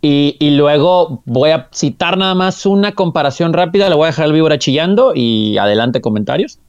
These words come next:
de todos los que ven o escuchan. Ray Rice, Calvin Ridley,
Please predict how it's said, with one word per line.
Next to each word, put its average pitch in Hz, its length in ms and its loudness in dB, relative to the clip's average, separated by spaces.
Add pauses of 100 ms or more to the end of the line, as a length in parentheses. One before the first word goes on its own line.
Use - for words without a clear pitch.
(520)
de 104 540 2
todos 110 160 -2
los 101 140 -4
que 101 180 -2
ven 104 240 -2
o - 40 -4
escuchan. 180 460 -6 (920)
Ray 139 180 2
Rice, 175 540 0 (560)
Calvin 123 360 0
Ridley, 101 300 -2